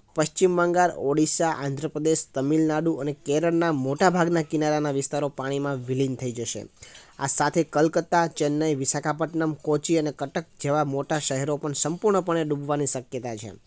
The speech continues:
ગુજરાતનો કચ્છ વિસ્તાર, જે પહેલેથી જ સમુદ્રની નજીક છે, તે તો લગભગ નકશામાં પણ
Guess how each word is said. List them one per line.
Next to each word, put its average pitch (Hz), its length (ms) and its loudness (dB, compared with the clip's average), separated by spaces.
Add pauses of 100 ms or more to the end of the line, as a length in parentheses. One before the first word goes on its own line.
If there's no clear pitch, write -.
(500)
ગુજરાતનો 160 560 2
કચ્છ - 280 0
વિસ્તાર, 160 540 2 (180)
જે 147 100 0
પહેલેથી 156 500 2
જ 170 60 -2
સમુદ્રની 160 540 0
નજીક 156 280 2
છે, 175 240 -2 (320)
તે 160 100 0
તો 165 120 2
લગભગ 151 380 0
નકશામાં 151 480 -2
પણ 170 180 -4